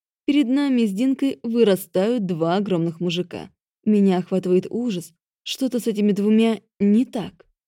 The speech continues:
Странные. Огромные, накачанные, аномально высокие, словно не люди. "Пропуск", басит один, бритый, с пронзительно синими глазами. Ёжусь. "Вот".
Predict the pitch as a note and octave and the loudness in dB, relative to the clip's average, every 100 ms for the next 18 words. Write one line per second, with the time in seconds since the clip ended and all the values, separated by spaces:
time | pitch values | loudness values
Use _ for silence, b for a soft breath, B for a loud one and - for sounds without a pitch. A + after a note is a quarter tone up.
0 | _ - - G#3 A#3+ G#3 - _ _ _ | _ -14 -6 -4 -4 -6 -10 _ _ _
1 | _ D4+ C#4+ A3 A#3+ C#4 B3+ A3 G#3 F#3+ | _ -2 0 2 4 4 4 4 2 2
2 | G3+ A3+ - G#3+ G#3 F#3+ _ _ - B3 | 0 -2 -4 -2 -2 -2 _ _ -4 0
3 | A#3+ A3+ B3 B3 A3+ G3 G3 G#3+ C4+ C4+ | 2 4 2 2 2 2 2 2 -2 0
4 | G#3 F#3+ G3+ G3 G3+ G#3 A#3+ G#3+ F3 D#3 | -2 0 2 2 4 4 2 0 -2 -6
5 | - _ _ _ - F#3+ E3+ - - - | -10 _ _ _ 0 0 0 -4 -12 -18
6 | _ _ _ G3+ F#3+ F#3+ F#3 F3 F3+ E3 | _ _ _ -2 0 0 -2 -4 -4 -2
7 | G3+ G#3 F3 G3 G3+ F#3+ - _ _ - | -2 0 0 0 2 0 -2 _ _ -6
8 | G3 G#3 G3+ A3 F#3+ F#3 F#3+ F3+ F3+ E3+ | 0 0 0 0 0 0 0 -2 0 0
9 | G3+ F3+ E3+ E3 - _ _ _ - C4 | 0 -2 -6 -10 -16 _ _ _ -8 -2
10 | G#3 F3+ F#3+ - _ _ _ _ - D4 | 0 0 -4 -10 _ _ _ _ -6 -2
11 | G#3 E3 | -2 -2